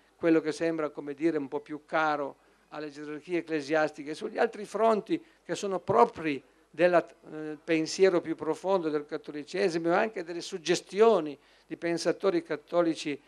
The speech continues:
di grande spessore, invece non si cimentano e la loro presenza, pur plurale, non viene avvertita? Questa è la seconda domanda che, eh, che farei. Poi c'è una terza, ma mi accorgo che se no parlo soltanto io, e allora,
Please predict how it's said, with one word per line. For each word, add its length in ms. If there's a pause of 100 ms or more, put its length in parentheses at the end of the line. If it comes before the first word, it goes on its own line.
(220)
di 160
grande 600
spessore, 760 (240)
invece 560
non 240
si 160
cimentano 640
e 240 (280)
la 120
loro 260
presenza, 600
pur 260
plurale, 640
non 180
viene 220
avvertita? 580 (240)
Questa 260
è 40
la 80
seconda 460
domanda 640 (360)
che, 300 (120)
eh, 160
che 160
farei. 480 (320)
Poi 140
c'è 100
una 140
terza, 320
ma 100
mi 120
accorgo 300
che 60
se 80
no 100
parlo 260
soltanto 400
io, 200 (320)
e 80
allora, 320